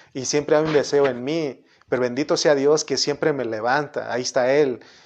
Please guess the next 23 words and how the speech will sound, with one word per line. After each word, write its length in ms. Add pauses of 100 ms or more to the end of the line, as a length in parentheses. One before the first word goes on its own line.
(240)
Y 80
gracias 400
a 80
Dios 360
por 120
los 160
que 80
están 300
a 60
mi 100
alrededor, 500
que 80
siempre 360
me 100
animan. 500 (400)
Primeramente 600
a 20
mi 80
esposa, 640 (240)
tengo 240
a 60
mi 100
pastor, 640